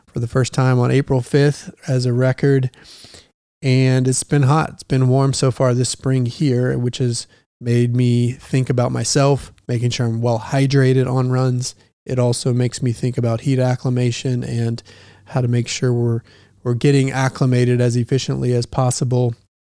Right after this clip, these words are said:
But one of the things I think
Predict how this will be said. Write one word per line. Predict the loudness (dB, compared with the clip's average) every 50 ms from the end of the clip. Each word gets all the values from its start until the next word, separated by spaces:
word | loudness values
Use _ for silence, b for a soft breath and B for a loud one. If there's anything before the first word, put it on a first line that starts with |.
| _ _ _ _ _ _ _ _ _ _ _ _ _ _ _ _ -20 -10 -4
But | -4 -2 0
one | 2 2 2
of | 4 4
the | 2 2 0
things | 0 0 2 2 2 2 2
I | 0 0
think | 0 0 -2 -2 -4 -6